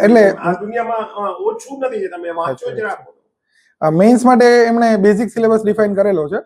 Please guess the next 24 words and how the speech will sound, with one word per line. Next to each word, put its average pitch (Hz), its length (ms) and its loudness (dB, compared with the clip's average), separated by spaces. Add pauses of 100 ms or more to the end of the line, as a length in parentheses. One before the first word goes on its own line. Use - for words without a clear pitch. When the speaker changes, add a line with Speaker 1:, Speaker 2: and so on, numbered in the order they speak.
(540)
Speaker 1:
અને 190 300 2
એ 220 260 0
સિલેબસ 240 520 0
પણ, 254 160 2
એમાં 254 300 0
પણ 269 160 0
એવું 262 540 -4
બહુ 240 400 -2
વધારે 233 280 2
પડતી 240 260 -2
લિમિટ 240 260 -4
નથી 214 260 -4
કોઈ. 135 200 -12 (360)
પૂછી 233 240 -2
શકે 226 240 0
કંઈ 180 160 -2
પણ, 269 200 -4 (380)
પણ 220 120 2
જે 233 80 2
બેઝિક 226 320 0
સિલેબસ 254 440 0
છે 285 40 -2
એમાંથી, 233 680 -2
અ, 196 460 2